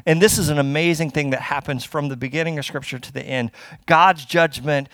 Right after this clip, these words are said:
characteristically has a yet. It has a pause. It has an opportunity. And Nebuchadnezzar is given the opportunity to become king again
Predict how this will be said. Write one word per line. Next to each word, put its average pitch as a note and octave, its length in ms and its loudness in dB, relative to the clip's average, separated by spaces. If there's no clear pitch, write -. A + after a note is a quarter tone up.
characteristically D#3+ 1200 0
has D3 380 0
a C#3 80 0
yet. B2 480 -2
It C#3 140 -2
has D#3+ 320 2
a D#3 100 4
pause. C#3 600 2
It C#3+ 120 -4
has E3 260 4
an E3 160 -4
opportunity. E3+ 920 -2
And F3+ 160 4
Nebuchadnezzar F#3+ 600 4
is E3 200 -4
given G3+ 460 -2
the F#3 120 0
opportunity D#3+ 720 0
to D3 80 -4
become F#3 280 -2
king A#3+ 320 0
again A2 380 -4